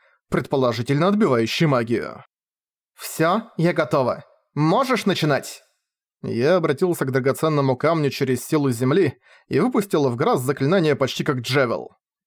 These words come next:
"Ронда! Контр-М-перехват!" Грасс ударила по магическому свету веером, тот превратился в светящийся шарик и полетел обратно.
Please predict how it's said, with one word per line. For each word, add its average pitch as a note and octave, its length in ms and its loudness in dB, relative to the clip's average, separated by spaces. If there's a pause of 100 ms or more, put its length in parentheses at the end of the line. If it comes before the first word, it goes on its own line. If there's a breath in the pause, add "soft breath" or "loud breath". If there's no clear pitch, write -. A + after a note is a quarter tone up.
(260)
"Ронда! E3+ 720 2 (280)
Контр-М-перехват!" G#3 1500 2 (540)
Грасс B2 400 0
ударила F3+ 340 2
по C#3+ 120 -2
магическому C3+ 600 0
свету C#3 300 0
веером, D3+ 540 2 (460)
тот B3+ 180 -2
превратился E3 580 0
в - 40 -8
светящийся B2 680 -2
шарик A#3+ 320 0
и D3+ 40 0
полетел D3 360 2
обратно. C3 520 -2